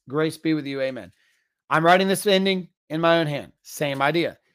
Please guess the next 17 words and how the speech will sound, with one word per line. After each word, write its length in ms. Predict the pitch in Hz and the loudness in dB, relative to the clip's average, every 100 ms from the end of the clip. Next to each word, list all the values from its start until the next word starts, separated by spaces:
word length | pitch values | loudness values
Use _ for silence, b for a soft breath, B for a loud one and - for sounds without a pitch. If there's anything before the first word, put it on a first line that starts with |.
| _ | _
He 80 | 190 | -2
does 160 | 214 | 0
the 80 | 175 | 0
same 300 | - 220 240 | -4 -4 -4
thing 240 | 262 247 | -2 -2
again 440 | 190 180 233 175 170 | -2 -2 0 0 -2
in 320 | - 170 180 160 | -2 0 0 0
First 300 | - 170 - | -2 -2 -4
Corinthians, 500 | 208 220 147 131 143 | -6 -4 -6 -6 -6
again, 320 | 151 180 123 | -4 -4 -4
one 120 | 139 | -4
of 40 | |
the 100 | 139 | 0
older 220 | 151 165 160 | 0 2 2
letters 320 | 160 151 117 | 0 0 -6
of 140 | 110 | -10
Paul. 420 | - 220 147 127 | -4 0 0 -2